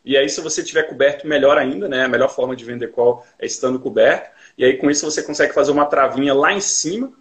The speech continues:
né? E aí, ao mesmo tempo, pegar a call no dia que ela tá gordinha, no dia que tá muito alta, que tá eufórica, né? Então, é, a gente conhecendo bem esses instrumentos e conhecendo de estratégia,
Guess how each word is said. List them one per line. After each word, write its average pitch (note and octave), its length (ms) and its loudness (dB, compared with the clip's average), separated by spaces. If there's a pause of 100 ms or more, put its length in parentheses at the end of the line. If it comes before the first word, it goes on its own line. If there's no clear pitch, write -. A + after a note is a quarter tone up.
(220)
né? C#3 300 0
E C#3+ 140 4
aí, D3 180 4
ao E3+ 80 4
mesmo E3+ 260 -4
tempo, E3 320 -8 (380)
pegar D#3 360 2
a - 20 0
call E3+ 320 2
no E3 60 -4
dia E3+ 200 -2
que - 60 0
ela F3 100 4
tá E3+ 160 0
gordinha, D#3+ 420 -2
no A#2 120 -4
dia C3+ 160 -6
que - 80 -16
tá D3 120 -2
muito D#3 320 -4
alta, C3 300 2
que - 100 -20
tá B2 120 0
eufórica, C3 680 -2
né? G2 140 -12
Então, A#2+ 400 -8 (300)
é, A#2 340 6
a A2 140 2
gente D3 260 -2
conhecendo F3 640 -4
bem C#3+ 280 0
esses C#3 240 -4
instrumentos B2+ 640 -6
e A#2 80 -16
conhecendo D3 440 -4
de C3 80 -14
estratégia, C3 720 0